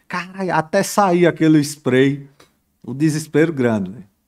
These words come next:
Até saiu o spray de pimenta lá do, da guarda. Aí tinha outros que a guarda tinha uma parte lá que tinha um, um liquidificador, uma sanduicheira,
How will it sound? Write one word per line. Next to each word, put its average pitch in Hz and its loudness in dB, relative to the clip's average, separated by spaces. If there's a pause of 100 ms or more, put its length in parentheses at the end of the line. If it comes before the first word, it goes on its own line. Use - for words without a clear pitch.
(120)
Até 147 2
saiu 156 2
o 156 6
spray 151 0
de 135 -8
pimenta 117 -2
lá 110 2
do, 104 -4
da 117 0
guarda. 95 -2 (720)
Aí 135 2
tinha 185 0
outros 196 4
que 180 -2
a 156 4
guarda 156 0
tinha 160 -4
uma 160 0
parte 151 -2
lá 135 2
que 175 -8
tinha 160 -8
um, 147 -6
um 147 -2
liquidificador, 151 0
uma 135 -2
sanduicheira, 156 0